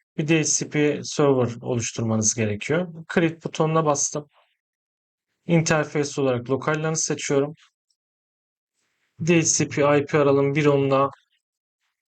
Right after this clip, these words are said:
iki yüz arası veriyorum. Subnet'im on sıfır bir sıfır slash yirmi dört.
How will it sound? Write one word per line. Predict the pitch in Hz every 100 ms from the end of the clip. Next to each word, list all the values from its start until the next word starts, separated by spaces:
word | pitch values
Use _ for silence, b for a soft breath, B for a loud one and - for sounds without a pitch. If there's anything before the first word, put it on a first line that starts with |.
| _ _ _ _
iki | 160 - 165
yüz | 135
arası | 127 120 - 123
veriyorum. | 120 120 139 151 _ _ _ _ _ _ - -
Subnet'im | - 160 143 143 117 139 143
on | 143
sıfır | - - 135
bir | 131
sıfır | 123 - -
slash | 110 - 110 104 -
yirmi | 123 139
dört. | 147 147 -